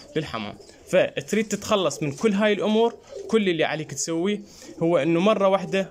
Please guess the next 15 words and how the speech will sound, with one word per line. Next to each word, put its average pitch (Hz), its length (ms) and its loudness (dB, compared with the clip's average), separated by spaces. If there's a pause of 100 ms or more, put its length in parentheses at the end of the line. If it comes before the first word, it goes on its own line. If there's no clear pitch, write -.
(120)
أو 151 140 2
مرتين 185 520 -2
بالأسبوع 165 640 -2 (280)
تسوي 143 500 -2
لي 156 80 -2
هاي 147 180 0
الخلطة. - 500 -4 (460)
حمود، 165 280 0
شنو 202 220 0
هاي 202 100 2
الخلطة؟ 202 540 0 (160)
ركز 147 360 -4
وياي 160 220 2
عزيزي 160 380 -4
المتابع. 120 420 -4